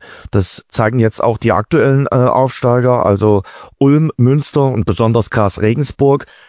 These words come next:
die natürlich auch gleich wieder im Abstiegskampf hängen. Elversberg,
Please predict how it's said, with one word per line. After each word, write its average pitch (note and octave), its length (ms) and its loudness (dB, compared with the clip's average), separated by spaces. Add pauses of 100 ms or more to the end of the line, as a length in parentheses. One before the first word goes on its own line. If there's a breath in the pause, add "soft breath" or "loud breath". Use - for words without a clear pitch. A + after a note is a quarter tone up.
(160 loud breath)
die C3 100 2
natürlich A#2+ 440 2
auch B2+ 160 0
gleich B2 320 -2
wieder B2 160 2
im G#2 60 -2
Abstiegskampf - 680 -4
hängen. C#3+ 240 -2 (260)
Elversberg, B2+ 640 0